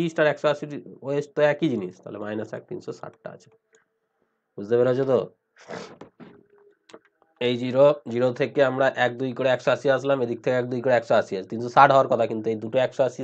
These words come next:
সেম লাইন, তাহলে এক মাইনাস করলাম, আর ওই যে জিরোটা তার জন্য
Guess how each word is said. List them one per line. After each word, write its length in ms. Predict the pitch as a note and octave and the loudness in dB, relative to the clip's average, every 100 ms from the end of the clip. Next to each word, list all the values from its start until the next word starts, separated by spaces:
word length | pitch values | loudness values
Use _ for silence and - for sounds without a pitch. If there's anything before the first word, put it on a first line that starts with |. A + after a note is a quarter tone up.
| - | 4
সেম 140 | D3+ D#3 | 6 8
লাইন, 180 | C#3+ C3 C#3 _ _ _ | 6 4 0 _ _ _
তাহলে 160 | - A2 A#2 | -4 -2 0
এক 40 | A#2 | 4
মাইনাস 280 | B2 B2 A#2+ - | 4 4 0 0
করলাম, 240 | G#2+ G#2+ - _ _ | 0 0 -6 _ _
আর 80 | - G2 | -8 -6
ওই 60 | A2 | -4
যে 40 | A2+ | -4
জিরোটা 320 | C3 D3 D3 - | 2 4 2 -4
তার 120 | - - | -8 -12
জন্য 140 | - | -14